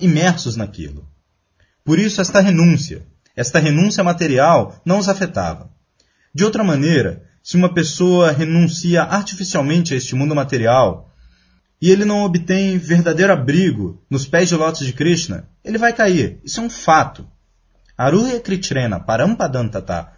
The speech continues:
patantyadaha anadrita yusmat angrayaha.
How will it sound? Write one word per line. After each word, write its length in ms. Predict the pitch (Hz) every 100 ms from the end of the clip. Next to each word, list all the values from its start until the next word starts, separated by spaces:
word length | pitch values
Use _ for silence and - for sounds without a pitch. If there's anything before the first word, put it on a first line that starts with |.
| -
patantyadaha 880 | 104 - 202 220 180 135 107 82 - - _ _
anadrita 580 | 151 220 196 160 170 127
yusmat 520 | 104 95 95 90 - _ -
angrayaha. 800 | 185 226 165 107 87 85 78